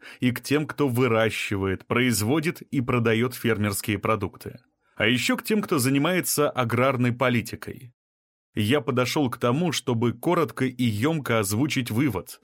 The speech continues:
который напрашивается сам собой. Замените продукцию фермера урожаем огородника.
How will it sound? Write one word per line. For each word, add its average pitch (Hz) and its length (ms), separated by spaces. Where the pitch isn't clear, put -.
который 123 340
напрашивается 110 800
сам 90 280
собой. 92 500
Замените 139 800
продукцию 117 680
фермера 107 680
урожаем 117 760
огородника. 107 880